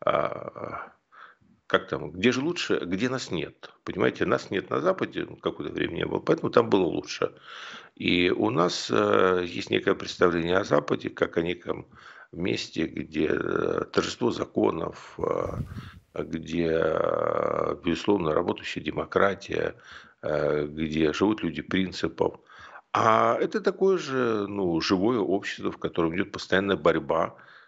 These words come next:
идёт постоянная борьба, а, насилие, ненасилие, правды, лжи, подлости, честности.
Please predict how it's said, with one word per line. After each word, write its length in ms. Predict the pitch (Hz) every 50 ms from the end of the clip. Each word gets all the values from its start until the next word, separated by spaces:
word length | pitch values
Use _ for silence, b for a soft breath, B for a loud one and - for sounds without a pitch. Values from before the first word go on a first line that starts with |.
| B B -
идёт 240 | 80 80 85 82
постоянная 440 | - - - - 85 85 80 80 80
борьба, 560 | 78 82 80 80 78 80 95 107 123 131 127 B B B B B B B B B _
а, 1120 | - 87 90 87 85 85 85 82 80 80 78 78 76 76 78 76 76 76 76 76 73 73 78
насилие, 540 | 90 92 92 - - 110 117 113 104 87 76
ненасилие, 960 | 76 78 76 80 78 - - - 98 98 92 85 85 85 82 80 80 82 80 - -
правды, 480 | - 92 101 104 101 85 78 76 76 78
лжи, 540 | 80 80 76 78 80 87 87 85 82 82 80
подлости, 720 | - _ - 95 98 87 - 78 73 - - - - 73
честности. 1000 | - - - 90 87 78 - - 90 82 - - - - - 80 80 - - -